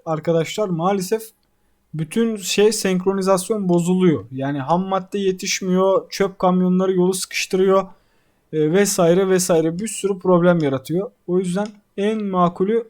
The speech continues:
mümkün olduğu kadar trafiğin akıcı olması. Bakın şimdi trafiği çözdük. Her taraf sorunsuz bir şekilde çalışacak. Burası bizim petrol sanayiydi. Maalesef artık petrolümüz yok.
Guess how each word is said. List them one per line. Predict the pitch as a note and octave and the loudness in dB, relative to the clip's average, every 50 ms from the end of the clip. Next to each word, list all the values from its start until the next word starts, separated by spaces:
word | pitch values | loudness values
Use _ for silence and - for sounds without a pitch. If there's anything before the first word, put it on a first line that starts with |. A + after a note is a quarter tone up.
| _ - | _ -6
mümkün | E3+ E3+ F3 F3+ - G3 | -4 -4 -4 -4 -4 -4
olduğu | F#3+ G3 G#3 A3+ G#3+ | -4 -2 -4 -2 0
kadar | G3+ G3 F#3 F#3+ F#3 - | 2 2 2 0 -2 -4
trafiğin | - G3 F#3 F#3 - A3 G#3 F#3+ | -2 -2 -2 -2 -2 -6 -6 -6
akıcı | F3 E3+ - F#3 F3+ G3 G#3 | -6 -4 -2 -2 0 2 2
olması. | G3 E3 C#3 C#3 C3+ - - G#3 A3+ - _ _ _ _ _ _ _ _ - _ _ - | 2 2 0 -2 -4 -6 -8 -10 -12 -14 _ _ _ _ _ _ _ _ -20 _ _ -8
Bakın | F3+ E3 E3+ E3 | -6 -4 -4 -4
şimdi | D3+ D#3 C#3 | -4 -6 -6
trafiği | - - F3 F3+ F3 F3 F#3+ F#3 | -4 -2 -2 0 -2 -2 -4 -6
çözdük. | F#3 - G#3+ G3+ F#3 F3 F3+ G#3 - _ _ - _ - | -4 0 0 0 2 0 -2 -6 -10 _ _ -20 _ -2
Her | - G#3 G#3+ G3 F#3 | 0 0 0 0 0
taraf | F#3 F3 F#3+ G#3 G3+ - - - _ _ _ _ _ _ _ _ - _ _ _ _ _ _ _ _ _ | 0 0 0 0 -2 -6 -12 -20 _ _ _ _ _ _ _ _ -20 _ _ _ _ _ _ _ _ _
sorunsuz | - - - E3 E3 F3 F#3+ F#3 F3+ - G#3+ G3+ | -20 -10 -4 -2 -2 -2 -2 -4 -8 -8 -6 -6
bir | F3+ | -4
şekilde | F3+ - E3+ E3 - G3 G#3 F#3+ | -4 -4 -4 -4 -4 -4 -4 -4
çalışacak. | F#3+ - F3+ F3 E3+ E3 E3 E3+ D#3+ D3+ A#2 A2+ _ _ _ _ - | -2 -2 -2 -2 -2 -2 -4 -4 -4 -4 -6 -6 _ _ _ _ -6
Burası | E3 E3 F3 F#3 F3+ F3+ G#3+ G#3 | -4 -2 0 0 0 0 -2 -2
bizim | G#3 G3 A3 G#3 | -2 -4 -6 -4
petrol | - G3+ F#3+ F#3 F#3 - A3 G#3+ | -2 -2 -2 0 2 2 2 2
sanayiydi. | G#3+ - G#3 F#3+ E3+ E3 D3+ D3 D3 D#3+ G#3+ G#3+ G#3+ | 2 -2 -2 0 2 2 2 2 0 0 -4 -6 -4
Maalesef | F#3+ F3 E3 D#3+ D#3 - F3+ E3 | -2 -2 -2 -2 -2 -4 -4 -4
artık | E3 E3+ E3 - - | -4 -4 -6 -8 -6
petrolümüz | - E3 D#3 - - E3+ E3 F3 F#3 F#3 D#3 | -6 -6 -4 -2 -2 -2 0 0 0 -2 -2
yok. | D3+ D#3 D#3+ F3+ F3+ - - _ | 0 0 0 0 -2 -6 -14 _